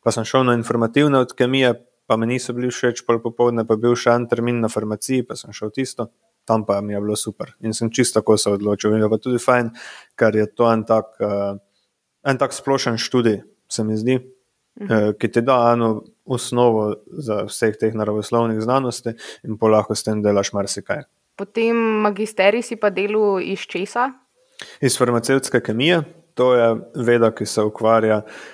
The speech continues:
Speaker 1: em, z organsko kemijo, se pravi s sintezo, em, nekih molekul, ki se potem uporabljajo kot zdravila.
Speaker 2: Torej v bistvu kar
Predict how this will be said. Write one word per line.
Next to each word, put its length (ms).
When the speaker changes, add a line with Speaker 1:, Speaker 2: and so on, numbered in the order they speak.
Speaker 1:
em, 480
z 200
organsko 540
kemijo, 340
se 140
pravi 280
s 140
sintezo, 800
em, 320
nekih 360
molekul, 520
ki 160
se 120
potem 340
uporabljajo 720
kot 120
zdravila. 520
Speaker 2:
Torej 200
v 100
bistvu 340
kar 220